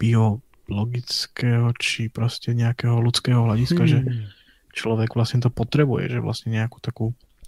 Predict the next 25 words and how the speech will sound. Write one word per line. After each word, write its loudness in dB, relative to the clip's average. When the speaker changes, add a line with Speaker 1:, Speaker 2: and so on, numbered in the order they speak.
Speaker 1:
a -4
niečo, 0
že 0
niekam -2
patriť, 0
hej, 0
a -10
proste -4
Speaker 2:
No -2
tak, -6
tak. -16
Speaker 1:
no, 4
psycho-, -8
psychologického -2
alebo -4
biologického -2
nejak -4
proste -6
to -6
spojiť, 0
hej, -2
Speaker 2:
Mm. -2
Speaker 1:
a -2
niekam, -4
niekam, -6